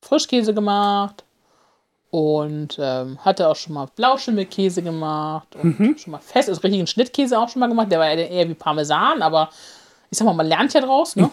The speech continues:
Speaker 2: <laughs> Ja, aus dem Chili
Speaker 1: Und
Speaker 2: auch. Hm.
Speaker 1: genau, das, ähm, dann später hat, hat man halt aus Zie-, der Ziegenmilch von den Ziegen halt irgendwie dann auch schon Käse noch gemacht.
Speaker 2: Mhm.
Speaker 1: Und, ja,
Speaker 2: Aber
Speaker 1: das
Speaker 2: das
Speaker 1: war
Speaker 2: ist
Speaker 1: eigentlich
Speaker 2: jetzt, das ist jetzt aber alles Kuhmilch, was jetzt in der
Speaker 1: Das ist
Speaker 2: Küche
Speaker 1: jetzt Kuhmilch, genau.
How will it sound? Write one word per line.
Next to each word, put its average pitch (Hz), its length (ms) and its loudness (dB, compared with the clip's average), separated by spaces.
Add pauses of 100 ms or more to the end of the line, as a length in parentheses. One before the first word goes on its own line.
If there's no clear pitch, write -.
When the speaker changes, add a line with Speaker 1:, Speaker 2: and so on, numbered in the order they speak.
Speaker 2:
<laughs> - 0 - (720)
Ja, - 200 0
aus 117 140 0
dem 113 100 -2
Chili 185 220 2
Speaker 1:
Und 92 80 4
Speaker 2:
auch. 90 240 0 (100)
Hm. 131 180 -4 (180)
Speaker 1:
genau, 156 460 -2
das, - 320 2
ähm, 170 340 -8 (460)
dann 190 160 2
später 202 280 2
hat, 180 100 0
hat 190 160 0
man 180 100 0
halt 156 80 -4
aus - 180 -6
Zie-, 160 200 -2 (120)
der 180 140 2
Ziegenmilch 302 480 2
von 202 100 -4
den 175 200 -4
Ziegen 262 300 -2
halt 233 180 0
irgendwie 220 240 0
dann 214 100 -4
auch 208 180 -2
schon 214 380 0
Käse 233 340 0
noch 214 140 0
gemacht. 202 400 -6 (800)
Speaker 2:
Mhm. 175 300 2 (240)
Speaker 1:
Und, 170 640 -8 (240)
ja, 175 100 0
Speaker 2:
Aber 185 60 4
Speaker 1:
das 123 80 6
Speaker 2:
das - 0 -
Speaker 1:
war - 20 4
Speaker 2:
ist 147 60 4
Speaker 1:
eigentlich 202 180 4
Speaker 2:
jetzt, 185 200 0 (100)
das - 160 -2
ist 185 80 0
jetzt 185 160 2
aber 143 160 2
alles 143 240 0
Kuhmilch, 135 560 0
was 98 140 -2
jetzt 95 160 -6
in 95 40 -4
der 92 80 -2
Speaker 1:
Das 208 120 6
ist 107 80 2
Speaker 2:
Küche 226 120 -2
Speaker 1:
jetzt - 100 -4
Kuhmilch, 156 360 -8
genau. 160 340 -12